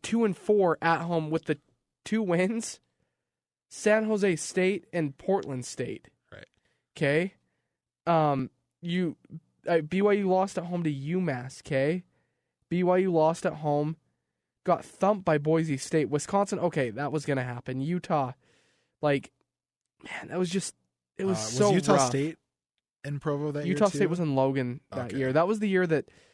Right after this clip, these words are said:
Speaker 1: uh, Coy Detmer Junior
Speaker 2: Oh, yeah.
Speaker 1: played quarterback.
Speaker 2: <laughs>
Speaker 1: Um, and so, yes, they did rebound really nicely in twenty eighteen.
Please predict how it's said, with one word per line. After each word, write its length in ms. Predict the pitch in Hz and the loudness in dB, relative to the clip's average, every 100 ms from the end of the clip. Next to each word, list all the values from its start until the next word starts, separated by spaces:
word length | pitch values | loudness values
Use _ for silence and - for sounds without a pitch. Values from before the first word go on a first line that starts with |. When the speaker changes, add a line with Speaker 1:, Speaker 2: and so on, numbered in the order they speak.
| _ _ | _ _
Speaker 1:
uh, 320 | - 147 135 127 | 2 4 4 2
Coy 220 | - 170 | -2 -4
Detmer 260 | 170 156 123 | -2 -4 -6
Junior 540 | 127 151 139 113 120 _ _ | -4 -2 -4 -6 -12 _ _
Speaker 2:
Oh, 220 | 104 101 | -14 -12
yeah. 320 | 95 87 85 82 | -10 -12 -14 -16
Speaker 1:
played 440 | - 170 147 127 131 _ _ _ _ | -4 0 2 0 -6 _ _ _ _
quarterback. 720 | - 156 139 127 110 110 - _ - _ | -2 0 2 0 -2 -6 -12 _ -18 _
Speaker 2:
<laughs> 540 | - - - - _ - | -12 -10 -10 -12 _ -4
Speaker 1:
Um, 460 | 147 131 120 117 - - _ _ _ _ _ | -2 0 -2 -6 -12 -18 _ _ _ _ _
and 140 | 196 185 | -2 0
so, 320 | 233 202 - _ | 2 2 0 _
yes, 280 | 117 208 180 | -2 -2 2
they 120 | 196 | -2
did 280 | 165 190 214 | 0 0 0
rebound 600 | 175 165 165 170 160 147 | -2 -4 0 2 2 0
really 200 | 156 175 | 0 0
nicely 480 | 165 135 135 - 143 | 0 0 0 -2 -2
in 100 | 135 | -2
twenty 320 | - 143 147 | -2 -2 -2
eighteen. 520 | 143 - - 113 117 | -4 -6 -8 -6 -8